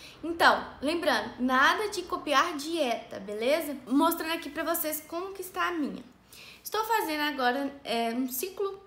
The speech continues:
de carboidrato e a gente começa assim. Em média, vou mostrar aqui, é, eu tô fazendo três dias baixo carbo e um dia alto carbo.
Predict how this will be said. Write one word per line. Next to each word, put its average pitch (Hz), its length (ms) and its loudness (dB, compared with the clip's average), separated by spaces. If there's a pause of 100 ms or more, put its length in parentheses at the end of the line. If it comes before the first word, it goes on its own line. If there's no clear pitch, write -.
(160)
de 269 160 -4
carboidrato 247 840 2 (600)
e 392 240 0
a 403 60 2
gente 381 220 -2
começa 370 440 -2
assim. - 420 -6 (500)
Em 440 220 2
média, 349 420 2
vou 269 140 0
mostrar 302 400 -2
aqui, 247 500 -6 (520)
é, 277 600 2 (380)
eu - 80 0
tô 392 100 -2
fazendo 370 460 0
três 381 320 2
dias 277 260 0
baixo 247 500 2
carbo 349 580 0
e 381 100 -4
um 392 140 -4
dia 359 240 2
alto 330 240 -4
carbo. 190 320 -10